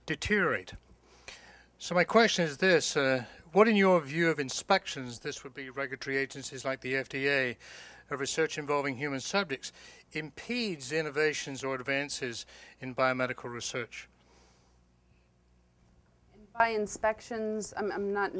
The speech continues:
Speaker 2: I'm, I'm may not
Speaker 1: Regulatory agencies get out there and look at I R Bs and look at investigators, and the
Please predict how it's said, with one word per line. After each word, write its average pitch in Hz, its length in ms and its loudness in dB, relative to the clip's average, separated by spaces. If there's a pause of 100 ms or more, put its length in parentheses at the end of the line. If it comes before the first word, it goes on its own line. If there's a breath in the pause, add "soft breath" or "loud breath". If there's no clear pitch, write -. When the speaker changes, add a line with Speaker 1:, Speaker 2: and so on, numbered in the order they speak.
(140)
Speaker 2:
I'm, 135 240 -12
I'm 180 240 -8 (360 loud breath)
may 196 100 -10
not 202 80 0
Speaker 1:
Regulatory 170 400 4
agencies 151 600 4
get 143 160 4
out 143 240 4
there 143 400 4
and 120 240 -2
look 135 140 -2
at 139 100 6
I 135 160 8
R 131 80 4
Bs 135 480 2
and 123 160 -4
look 131 140 -2
at 127 80 0
investigators, 127 960 0
and 117 220 -6
the 110 100 -4